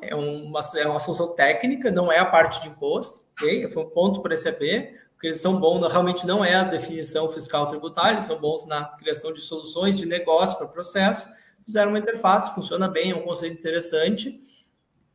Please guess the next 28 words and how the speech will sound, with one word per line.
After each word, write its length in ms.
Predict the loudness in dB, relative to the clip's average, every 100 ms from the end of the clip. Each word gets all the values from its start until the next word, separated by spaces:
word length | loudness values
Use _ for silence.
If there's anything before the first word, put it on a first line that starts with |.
| _ -16 -4
Achei 260 | 0 0 -2
que 40 |
foi 160 | 0 4
uma 460 | 4 2 -4 -4
péssima 760 | -2 0 0 0 0 0 -2 -14 _ _ _ -16
escolha 720 | -8 0 2 2 -2 -10 -16
ter 80 | -10
botado 400 | -6 2 2 2
o 160 | -2 -2
tas 300 | 0 0 0
como 220 | -4 -4
padrão 680 | -2 0 0 0 0 -4 -12 _ _ _ -14
no 100 | -6
Best 220 | -4 -4
Practice, 460 | -2 0 -2 -6 -16 _ _ _ _ _ _ _ _ -16 -4
além 340 | -2 2 2
do 120 | 2
péssimo, 640 | 2 2 2 0 -4 -6 -12 -20 _ -12
porque 200 | -8 -4
não 280 | 0 2 4
é, 120 | 4
de 140 | 2
fato, 360 | 0 4 4 2
a 40 |
solução 360 | -6 -6 -4 -4
que 80 | -2
a 60 |
maior 280 | 0 0 0